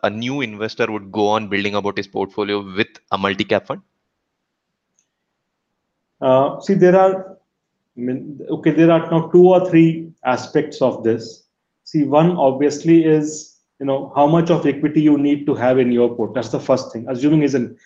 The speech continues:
Speaker 2: since you refer to a new investor, an investor who's either been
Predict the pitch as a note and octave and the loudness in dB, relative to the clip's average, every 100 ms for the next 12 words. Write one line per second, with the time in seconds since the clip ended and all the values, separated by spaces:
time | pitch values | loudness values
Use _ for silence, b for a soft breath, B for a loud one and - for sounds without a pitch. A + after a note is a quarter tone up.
0 | b - C#3 D3 B2+ B2+ - D3 D3 C#3 | b -8 -6 -2 -2 -2 -2 -4 -2 -2
1 | C3+ C3+ C#3 C3+ B2+ B2 B2 - C3 A2+ | 0 0 0 0 0 0 -4 -4 -4 -4
2 | - b b - D3+ D#3 D3 - C3 C3 | -8 b b -8 -4 -4 -4 -6 -4 0
3 | B2 B2+ C#3+ C3 C#3 C#3+ B2+ | 0 2 2 2 0 0 -6